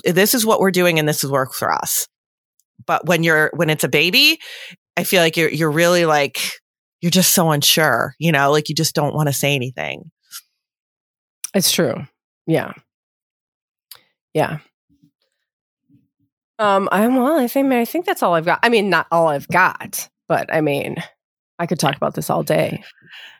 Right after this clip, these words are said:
Speaker 1: S-, but we
Speaker 2: But,
Speaker 1: will
Speaker 2: um,
Speaker 1: link, I'll
Speaker 2: yeah.
Speaker 1: link that, um, the Connection Parenting. And then there's a book that I read, um, a couple times that was great. It was called Our Babies Ourselves. I don't know if you read
Speaker 2: Oh, yeah,
Speaker 1: that.
Speaker 2: that's, like, from the seventies, right?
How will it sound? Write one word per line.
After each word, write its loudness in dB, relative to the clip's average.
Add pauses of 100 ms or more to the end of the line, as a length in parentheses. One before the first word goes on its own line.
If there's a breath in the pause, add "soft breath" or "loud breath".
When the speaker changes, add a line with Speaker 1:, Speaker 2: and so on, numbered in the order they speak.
(200)
Speaker 1:
S-, -6 (360)
but -4
we 0
Speaker 2:
But, 6
Speaker 1:
will 4
Speaker 2:
um, 2
Speaker 1:
link, 2 (760 loud breath)
I'll 6
Speaker 2:
yeah. 2
Speaker 1:
link 0
that, 2
um, 0 (340)
the -2
Connection 0
Parenting. 2
And 0
then 2
there's 0
a -4
book -2
that -2
I 0
read, 0
um, -4
a -4
couple -2
times -4
that -6
was -4
great. -4
It -6
was -12
called -2
Our -2
Babies -2
Ourselves. -2
I -4
don't -2
know 0
if -8
you -2
read 4
Speaker 2:
Oh, 2
yeah, 2
Speaker 1:
that. 2
Speaker 2:
that's, 0
like, 2
from 0
the 0
seventies, -2
right? -2